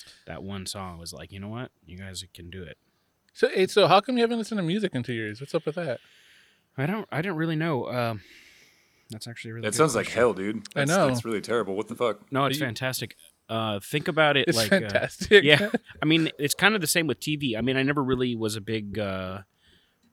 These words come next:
Speaker 1: like, even streaming, like, um, you know, Game of Thrones, like, people get strung out on these series. I never got strung out on any series at all, ever. I've
Speaker 3: Just,
Speaker 1: just
Speaker 3: just heroin.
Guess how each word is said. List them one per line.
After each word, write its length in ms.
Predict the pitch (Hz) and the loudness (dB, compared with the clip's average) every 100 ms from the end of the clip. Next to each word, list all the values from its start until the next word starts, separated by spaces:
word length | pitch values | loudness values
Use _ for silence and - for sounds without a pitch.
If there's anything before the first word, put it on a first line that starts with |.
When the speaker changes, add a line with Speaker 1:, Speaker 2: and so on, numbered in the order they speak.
| - | -14
Speaker 1:
like, 180 | 95 98 | -12 -10
even 240 | 123 120 110 | -6 -4 -2
streaming, 760 | - - 113 113 113 110 110 | -2 0 -2 0 0 -2 -4
like, 380 | 104 92 - - | -6 -8 -10 -12
um, 420 | 95 90 90 95 _ - | -10 -10 -12 -16 _ -12
you 80 | |
know, 100 | 95 | -10
Game 240 | 92 98 98 | -8 -6 -6
of 100 | 95 | -6
Thrones, 540 | 95 95 98 98 92 | -10 -8 -8 -8 -8
like, 200 | 90 90 | -10 -14
people 340 | - 117 98 - _ - | -12 -10 -10 -12 _ -12
get 180 | 101 - | -10 -6
strung 420 | - - 107 98 | -4 -2 -2 -4
out 160 | 95 98 | -4 -4
on 140 | 90 | -4
these 180 | 87 85 | -4 -4
series. 600 | - 104 101 110 117 120 - | -2 -2 -4 -4 -6 -10 -2
I 160 | 120 | 0
never 400 | 113 104 110 123 | 2 2 2 2
got 180 | 110 87 | -2 -4
strung 220 | - 107 | -6 -4
out 120 | 101 | -4
on 140 | 95 92 | -4 -8
any 280 | 104 104 95 | -6 -4 -4
series 440 | - 98 95 90 - | -4 -4 -6 -8 -8
at 160 | 92 87 | -10 -10
all, 320 | 87 90 90 - | -8 -10 -10 -12
ever. 280 | 98 139 - - - - - - - | -8 -10 -10 -20 -20 -20 -20 -20 -10
I've 100 | 110 | -4
Speaker 3:
Just, 160 | 127 | 0
Speaker 1:
just 200 | 135 - 120 | 0 0 -2
Speaker 3:
just 180 | 123 | 0
heroin. 400 | 127 110 101 98 | 4 4 2 -2